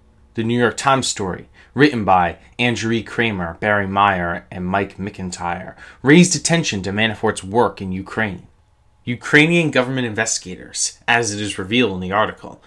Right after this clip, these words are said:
were untangling a corrupt network that they believed to be used to influence elections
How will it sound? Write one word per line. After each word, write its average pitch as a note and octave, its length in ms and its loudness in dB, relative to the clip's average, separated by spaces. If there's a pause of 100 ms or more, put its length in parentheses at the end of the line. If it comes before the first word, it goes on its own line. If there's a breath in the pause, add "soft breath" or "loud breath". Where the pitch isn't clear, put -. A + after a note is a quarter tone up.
(120 soft breath)
were D3 160 2
untangling D3 720 2
a G#2+ 60 -2
corrupt A2+ 480 -4
network G#2+ 440 -6 (160 loud breath)
that C3 140 -4
they E3 120 4
believed C#3+ 680 -2
to G#2+ 80 -6
be G#2+ 100 -6
used G#2+ 500 -2
to - 120 -10
influence B2+ 440 -6
elections C#3 680 -4